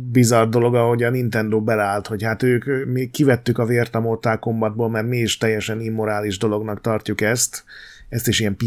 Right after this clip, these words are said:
R győzelemre akarták felhasználni, a Sega meg azt mondta, hogy hát ezek már nem gyerekek játszanak, ez egy hülyeség, és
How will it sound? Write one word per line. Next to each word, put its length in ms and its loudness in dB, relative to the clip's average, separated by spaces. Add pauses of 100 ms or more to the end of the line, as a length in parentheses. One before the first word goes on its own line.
R 120 2
győzelemre 460 -2
akarták 420 -4
felhasználni, 720 -4
a 100 -2
Sega 300 0
meg 140 -2
azt 200 -2
mondta, 220 -4
hogy 160 -4
hát 260 -6
ezek 200 -4 (180)
már 180 -4
nem 180 0
gyerekek 420 -2
játszanak, 540 -6
ez 100 -4
egy 180 -4
hülyeség, 520 -6
és 280 -6